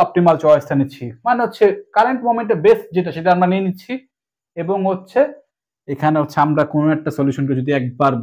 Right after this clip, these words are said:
বাদ দিয়ে দিচ্ছি, তাহলে সেটাকে আমরা দ্বিতীয়বার কিন্তু কনসিডার করছি না। আশা করছি বুঝতে পারছেন। তো এখন আশা করছি আপনার গ্রিডি অ্যাপ্রোচটা কি বা অ্যালগরিদমটা কি, কিভাবে কাজ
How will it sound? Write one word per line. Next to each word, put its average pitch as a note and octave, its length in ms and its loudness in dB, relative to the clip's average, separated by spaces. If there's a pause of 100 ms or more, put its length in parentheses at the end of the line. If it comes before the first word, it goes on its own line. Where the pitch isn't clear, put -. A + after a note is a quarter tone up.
বাদ C3 200 0 (140)
দিয়ে F3+ 200 2
দিচ্ছি, F3+ 260 -8 (100)
তাহলে D#3 300 -2
সেটাকে D3+ 320 -8
আমরা D3+ 180 -6
দ্বিতীয়বার D#3 480 -6
কিন্তু C3+ 160 -8 (100)
কনসিডার B2+ 360 -6 (100)
করছি C3+ 280 -10
না। B2 140 -6
আশা A#2+ 180 -8
করছি B2+ 160 -6 (100)
বুঝতে C#3 240 -6
পারছেন। D#3+ 260 2 (680)
তো F3+ 40 -4 (140)
এখন A3+ 340 0
আশা G3+ 220 2
করছি G3+ 340 -4
আপনার F#3 440 2
গ্রিডি C#3+ 220 0
অ্যাপ্রোচটা D#3+ 540 -4
কি E3+ 200 -6
বা C#3+ 80 -2
অ্যালগরিদমটা D3 520 -4
কি, D3 100 -12
কিভাবে C#3+ 280 -2
কাজ C#3+ 200 -4